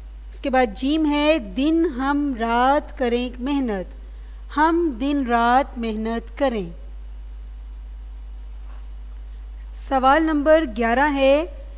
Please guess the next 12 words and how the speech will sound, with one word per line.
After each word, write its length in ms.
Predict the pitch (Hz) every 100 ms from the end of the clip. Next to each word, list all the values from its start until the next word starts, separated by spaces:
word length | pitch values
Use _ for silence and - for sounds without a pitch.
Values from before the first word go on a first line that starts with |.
| - -
कायद 320 | 269 269 302
आज़म 340 | 302 294 302 294
पर 300 | 294 294 302
तीन 440 | 294 285 302 302
जुमले 400 | 220 233 226 233
लिखें। 540 | 214 202 - 240 254 320 - - - - - -
कायद 340 | 254 277 269
आज़म 300 | 302 285 294
ने 360 | 277 277 285 302
दिन 460 | 226 185 262 294 269
रात 460 | 262 247 254 -
मेहनत 360 | 226 214 214